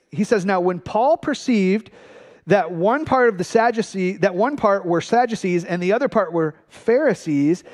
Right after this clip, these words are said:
he cried out in the council, 'Brothers, I am a Pharisee, a son of Pharisees. It is with respect to the hope and the resurrection of the dead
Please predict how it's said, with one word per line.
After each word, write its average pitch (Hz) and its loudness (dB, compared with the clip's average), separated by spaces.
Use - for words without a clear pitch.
he 233 2
cried 220 2
out 233 2
in 226 -2
the 208 0
council, 214 0
'Brothers, 226 2
I 311 0
am 277 0
a 190 0
Pharisee, 160 0
a 202 -2
son 196 0
of 170 -4
Pharisees. 139 -4
It 220 2
is 202 2
with 269 0
respect 262 -2
to 220 2
the 170 2
hope 254 0
and 202 -4
the 175 -2
resurrection 233 0
of 220 -4
the 233 -4
dead 170 2